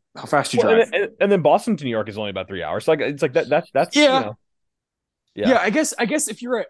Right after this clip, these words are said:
Speaker 1: but here's my thing about, if you're in Boston and that's where you live and that's the team you play for, like, why wouldn't you just go home,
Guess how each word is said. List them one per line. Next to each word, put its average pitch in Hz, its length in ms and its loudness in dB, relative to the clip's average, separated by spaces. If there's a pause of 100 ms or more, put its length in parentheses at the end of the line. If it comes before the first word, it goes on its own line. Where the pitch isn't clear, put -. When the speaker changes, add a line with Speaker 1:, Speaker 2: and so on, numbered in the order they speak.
Speaker 1:
but 175 200 -10
here's 214 200 -6
my 190 140 -2
thing 135 320 -10
about, 147 300 0 (240)
if 160 160 -6
you're 247 240 -4 (160)
in 185 240 -2
Boston 160 680 -2
and 143 100 -4
that's 160 240 -2
where 170 200 0
you 156 180 -4
live 131 320 -2
and 127 80 -8
that's 139 140 -6
the 143 80 -14
team 180 240 -6
you 143 100 -4
play 151 220 2
for, 107 340 -6 (400)
like, 139 140 -4 (320)
why 123 600 -2
wouldn't 269 160 8
you 220 60 8
just 196 160 6
go 185 140 4
home, 196 400 2